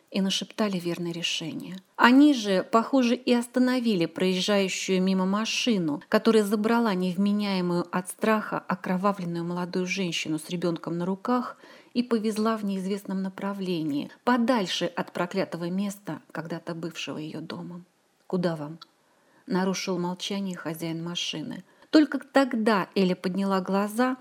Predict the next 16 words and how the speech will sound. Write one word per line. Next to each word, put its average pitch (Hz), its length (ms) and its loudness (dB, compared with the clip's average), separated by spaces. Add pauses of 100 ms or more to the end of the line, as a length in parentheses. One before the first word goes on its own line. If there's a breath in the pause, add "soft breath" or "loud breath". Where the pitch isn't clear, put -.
(320 loud breath)
и 214 120 0
встретилась 220 720 -2
в 180 60 -4
зеркале 196 480 -2
взглядом 190 420 -2
с 185 140 -12
водителем, 170 840 -6 (280)
немолодым 202 720 0
уже, 151 360 -4 (300 loud breath)
судя 190 320 2
по 190 180 -2
резко 196 360 -4
обозначившимся 180 1080 -4
вокруг 170 460 -8
глаз 165 300 -10
морщинам. 165 720 -12